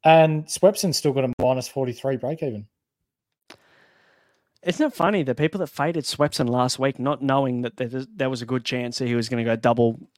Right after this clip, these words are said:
Speaker 2: really seg-, seriously negative break even?
Speaker 1: Mm.
Speaker 2: Like, I, I got him in last week purely because I knew I needed to just take the plunge and get him in for the cash.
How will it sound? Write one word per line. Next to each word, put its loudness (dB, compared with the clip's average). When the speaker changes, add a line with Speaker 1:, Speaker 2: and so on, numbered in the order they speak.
Speaker 2:
really 0
seg-, -4
seriously 2
negative -4
break -8
even? -12
Speaker 1:
Mm. -6
Speaker 2:
Like, -4
I, -2
I 4
got 0
him 0
in 0
last -2
week -6
purely -4
because -10
I -14
knew -4
I -6
needed -4
to -4
just -8
take -10
the -12
plunge -4
and 0
get -4
him -6
in -10
for -14
the -10
cash. -8